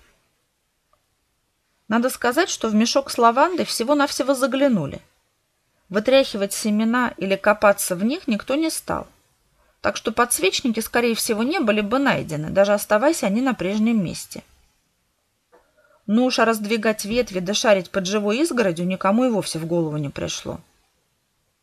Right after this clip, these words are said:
Как только подручные Фицгама убедились, что в сарае ничего нет, и отправились ворошить солому на сеновалах да зерно в амбарах, Катфаэль тут же вытащил свёрток из кустов и вернул его в мешок.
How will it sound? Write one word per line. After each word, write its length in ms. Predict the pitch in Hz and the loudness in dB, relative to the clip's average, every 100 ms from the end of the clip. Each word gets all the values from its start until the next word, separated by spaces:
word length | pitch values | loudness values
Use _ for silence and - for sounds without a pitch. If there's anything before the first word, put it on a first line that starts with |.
| _ _ _ _ | _ _ _ _
Как 180 | 262 - | 0 2
только 260 | 311 254 | 0 0
подручные 560 | 220 233 240 240 - 202 | 0 0 0 -2 -4 -4
Фицгама 540 | 214 196 196 226 202 | -4 -4 2 4 4
убедились, 500 | 196 185 202 214 160 | 2 -2 -4 -4 -4
что 160 | - - | -6 -8
в 80 | - | -2
сарае 340 | 208 214 185 | 2 4 4
ничего 420 | 170 175 202 190 | 0 -4 -6 -4
нет, 280 | 226 359 - _ _ _ _ _ - | -4 -4 -10 _ _ _ _ _ 0
и 60 | |
отправились 580 | 190 - 233 202 175 170 | 0 2 4 4 4 -2
ворошить 460 | 180 185 196 196 - | 0 0 0 -4 0
солому 400 | 208 208 190 175 | 2 4 2 0
на 100 | 170 | -4
сеновалах 760 | - 190 208 196 175 151 - - _ _ | -4 0 2 4 2 0 -8 -20 _ _
да 100 | 165 | -6
зерно 360 | 175 196 202 180 | 2 4 4 2
в 60 | |
амбарах, 540 | 175 220 302 359 - - _ _ _ _ _ _ _ _ | 2 2 2 2 -2 -14 _ _ _ _ _ _ _ _
Катфаэль 480 | 202 - 269 349 370 | -6 -2 2 2 2
тут 180 | 247 226 | -2 0
же 120 | 247 | 0
вытащил 440 | 233 208 208 208 | 0 0 -2 -2
свёрток 480 | - 202 202 190 180 | -4 0 0 0 -6
из 100 | 196 | -8
кустов 500 | - 208 - - - | -6 -8 0 0 2
и 60 | 214 | 0
вернул 340 | 185 190 262 | 2 2 0
его 260 | 320 175 220 | 0 -2 0
в 60 | |
мешок. 480 | 247 190 - - - | 0 0 -4 -10 -14